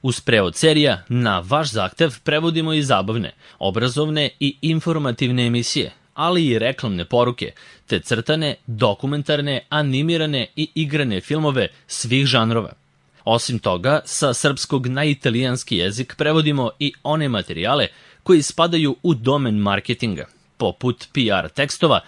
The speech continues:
flajera, reklamnih letaka i brošura, potom kataloga, plakata, pa čak i vizit karte, ali i mnoge druge sadržaje koji se tiču ove oblasti. Kada se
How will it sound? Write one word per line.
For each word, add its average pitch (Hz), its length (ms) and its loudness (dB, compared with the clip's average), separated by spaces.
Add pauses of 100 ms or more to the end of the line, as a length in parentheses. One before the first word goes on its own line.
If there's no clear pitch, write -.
(260)
flajera, 113 680 2
reklamnih 131 720 -2
letaka 131 580 -2
i 131 100 -2
brošura, 131 500 0 (520)
potom 110 360 2
kataloga, 131 600 0
plakata, 151 720 -4 (100)
pa 117 140 -2
čak - 380 -4
i 160 80 0
vizit 101 380 -4
karte, 120 420 0 (360)
ali 170 240 2
i 151 40 4
mnoge 139 480 0
druge 107 280 0
sadržaje 131 600 0
koji 147 300 -2
se - 200 -6
tiču 143 500 -2 (120)
ove 104 240 4
oblasti. 90 400 -6 (520)
Kada 113 220 2
se 107 220 -4